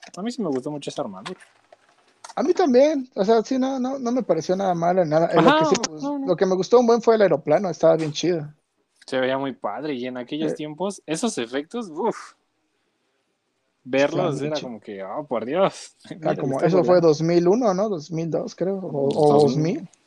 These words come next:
Speaker 1: Dejémoslo en los dos miles.
Speaker 2: Creo que fue dos mil, porque de hecho me acuerdo que la campaña publicitaria de ese, del,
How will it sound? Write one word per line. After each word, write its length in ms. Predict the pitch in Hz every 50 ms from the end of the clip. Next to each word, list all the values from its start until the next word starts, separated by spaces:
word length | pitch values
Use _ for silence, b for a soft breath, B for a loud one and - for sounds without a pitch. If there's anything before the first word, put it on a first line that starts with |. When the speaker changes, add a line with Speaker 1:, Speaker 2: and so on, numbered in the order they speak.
| _ _ _ _ _ _ _ _ _ -
Speaker 1:
Dejémoslo 380 | 202 - 262 240 196 165 143 131
en 80 | 123
los 160 | 123 117 110
dos 180 | 117 120 117 117
miles. 540 | 131 131 123 120 117 - - - - - _ _ _ _ _ _
Speaker 2:
Creo 140 | - 220 254
que 140 | 220 359 269
fue 160 | - 285 330
dos 280 | 320 302 214 185 - 180
mil, 220 | 180 202 247 294
porque 320 | 220 - 226 175 - 190 185
de 80 | 196
hecho 180 | 208 - - 262
me 100 | 254 208
acuerdo 280 | - - 185 214 220 -
que 360 | - 226 190 175 165 156 -
la 160 | 165 156 147 -
campaña 400 | - 147 147 151 175 190 208 208
publicitaria 720 | - 202 180 156 139 - 143 131 - 156 160 190 196 185
de 80 | 175 175
ese, 140 | 175 202
del, 500 | 180 160 147 139 135 131 131 131 131 135